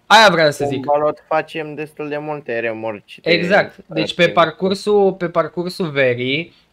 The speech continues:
Speaker 1: nu cred că am consumat mai mult de doi baloți din fiecare. Doi baloți de fân și doi baloți de, de iarbă. Și avem o grămadă, adică o grămadă de luni am folosit din mâncarea aia. Și vă-, văcuțele au produs, dar, uh, na, consumă, mănâncă foarte puțin, am văzut, ceea ce e un lucru bun pentru noi, pentru că, na, mai economisim.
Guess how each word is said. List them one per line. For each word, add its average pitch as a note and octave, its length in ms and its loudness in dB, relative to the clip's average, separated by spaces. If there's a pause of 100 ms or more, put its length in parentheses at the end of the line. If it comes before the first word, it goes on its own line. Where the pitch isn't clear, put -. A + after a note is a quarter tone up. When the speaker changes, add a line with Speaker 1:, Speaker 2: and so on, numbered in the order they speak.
(120)
Speaker 1:
nu A3 140 -4
cred A#3 140 -2
că A3 60 -2
am G3 100 2
consumat F3+ 400 0
mai E3 100 2
mult E3 180 -2
de D#3 80 2
doi D3+ 200 2
baloți D3 340 2
din C3 160 -10
fiecare. B2 640 -4 (260)
Doi C3 200 -4
baloți C3 300 -2
de C3 80 -8
fân C3+ 240 -10
și B2+ 160 -12
doi B2+ 160 -6
baloți B2 400 -4
de, A#2+ 480 -6 (280)
de B2 140 -4
iarbă. A2 400 2 (300)
Și - 140 -8
avem F3+ 260 0
o F#3 40 -6
grămadă, D#3+ 520 0
adică B2 280 -2 (800)
o C#3 120 -8
grămadă F3 380 0
de E3+ 140 -4
luni E3+ 180 -2
am A#2+ 120 -2
folosit A#2+ 400 -10
din A#2 140 -10
mâncarea A2+ 400 -4
aia. B2+ 280 -2 (420)
Și - 240 -14
vă-, C3 160 -12
văcuțele C3+ 460 -4
au E3 100 4
produs, E3+ 540 -4
dar, C3+ 240 0
uh, D#3+ 260 -4
na, F#3 120 -4
consumă, A#3 480 -8
mănâncă A#3 380 -2
foarte F#3+ 320 -2
puțin, A#2+ 260 -10
am A2 120 -6
văzut, B2+ 240 -14
ceea C#3+ 160 -8
ce - 140 -12
e E3+ 60 -4
un F#3 120 -6
lucru G3 200 -6
bun F#3 220 -2
pentru E3 320 -8
noi, A#2+ 180 -6
pentru A#2+ 400 -12
că, B2+ 80 -8
na, B2 120 -6
mai A2+ 260 -4
economisim. A#2+ 760 -8